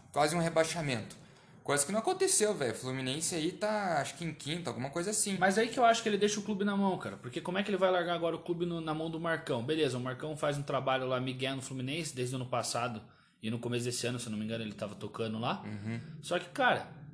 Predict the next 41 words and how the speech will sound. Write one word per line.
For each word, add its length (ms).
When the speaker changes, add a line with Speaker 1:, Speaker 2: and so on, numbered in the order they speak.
Speaker 2:
ele 160
deixa 280
o 20
clube 320
mais 240
na 100
mão 180
do 80
que 80
se 100
ele 80
tivesse 280
largado 300
o 40
clube 220
no 60
meio 140
de 100
tabela. 500
Porque 200
ele 120
tem 120
um 120
trabalho 520
lá, 160
ele 120
tá 120
construindo 380
um 60
trabalho, 380
o 40
time 220
tá 200
bem. 360
Agora 320
vai 140
vir 120
um 100
cara 280
que, 140
beleza, 640